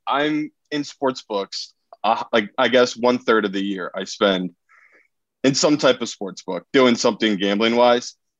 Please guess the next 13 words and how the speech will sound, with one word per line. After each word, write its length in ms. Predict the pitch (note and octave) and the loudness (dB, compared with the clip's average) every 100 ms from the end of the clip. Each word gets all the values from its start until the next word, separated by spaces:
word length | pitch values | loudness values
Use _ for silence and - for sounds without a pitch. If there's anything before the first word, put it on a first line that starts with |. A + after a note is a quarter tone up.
| _ | _
But 80 | - | -6
at 40 | |
the 80 | E3 | -4
same 220 | D#3 E3+ | 0 0
time, 420 | D#3 D#3+ D#3 B2+ A#2 _ _ _ - | 2 2 2 2 -2 _ _ _ -4
I'm 140 | B2+ | -2
not 220 | D3 C3+ | -2 -4
living 240 | C3 C3+ A#2+ | -4 -6 -8
in 100 | G#2+ | -10
some 180 | A2 | -10
hut. 360 | G#2 A#2 A#2+ G#2 _ _ _ - | -4 2 2 0 _ _ _ -8
Like, 280 | G#2 G2 - | -6 -4 -6
I, 120 | - | -6